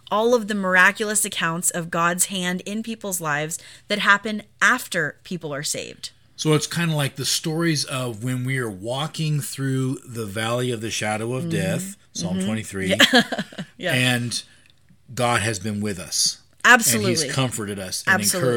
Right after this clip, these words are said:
Speaker 2: encouraged us and given us a victory. And those testimonies encourage other Christians.
Speaker 1: Yes, and those testimonies are powerful. We n-, can see very clearly in Scripture the importance of testimonies.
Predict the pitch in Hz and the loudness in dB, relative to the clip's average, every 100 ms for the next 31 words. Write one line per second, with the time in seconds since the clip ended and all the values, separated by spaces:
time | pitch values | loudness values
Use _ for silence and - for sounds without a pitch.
0 | 110 151 104 92 - 104 95 104 98 95 | 0 -2 -6 -4 -4 -4 -6 -4 -4 -4
1 | 95 90 92 - 85 82 98 107 - 135 | -6 -6 -10 -10 -12 -8 -6 -4 -2 0
2 | 123 123 104 98 95 87 - 104 95 - | 0 -2 -4 -6 -6 -10 -8 -6 -6 -10
3 | 95 87 - 85 - - - - 190 208 | -10 -10 -10 -10 -12 -12 -14 -10 2 4
4 | 160 - 208 220 220 - 254 262 269 226 | 4 2 0 0 2 2 4 2 0 -2
5 | 208 196 - 175 175 - 196 196 175 131 | -2 -4 -2 -2 0 2 2 2 -2 -6
6 | 90 - - - 196 233 240 - - 240 | -10 -10 -20 -8 0 2 2 2 2 2
7 | 214 - 226 190 226 233 - 220 233 226 | 2 2 0 0 0 0 -2 -2 0 2
8 | 196 175 175 - 285 - 214 180 180 165 | -2 -4 -2 -2 -2 -2 -2 -2 -4 -4
9 | 180 131 160 156 156 160 - 156 131 131 | -4 -4 -4 -6 -6 -4 -4 -4 -8 -8
10 | 123 - | -6 -8